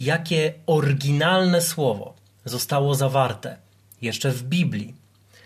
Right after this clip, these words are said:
na określenie tego, co zostało przetłumaczone jako dusza, to uświadomimy sobie, że jest to słowo psyche, od którego pochodzi współczesne słowo psychologia.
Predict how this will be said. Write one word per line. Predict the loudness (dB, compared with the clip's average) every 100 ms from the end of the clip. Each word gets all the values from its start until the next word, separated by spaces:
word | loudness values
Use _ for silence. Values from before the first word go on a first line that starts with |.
| _ _ -4
na | 0 2 0 -4 _ _ _ _ _ _
określenie | -4 0 -2 0 2 2 2 -2 -8 _
tego, | -2 2 2 0
co | -4
zostało | -6 -4 -4
przetłumaczone | -2 -6 -6 -4 -4 -2 -2
jako | -2 -4
dusza, | -4 -2 0 0 -2 -4 -16 -20 -20 -4
to | -2
uświadomimy | 2 2 2 4 4 4
sobie, | 2 0 0
że | 0
jest | -2 -2
to |
słowo | -4 -2 0 -2 -2
psyche, | -2 0 0 0 0 -4 -6 -12 _ _ -20 -20 -20 -20 _ _
od | -6 -6
którego | -12 -2 2 2 0
pochodzi | 0 -2 0 -2 -2 -4 -6 -8
współczesne | -6 -6 -2 -2 2 2 2 -2
słowo | -2 -4 -2 -4 -4 -20 _
psychologia. | -4 0 0 0 2 2 2 0 -2 -6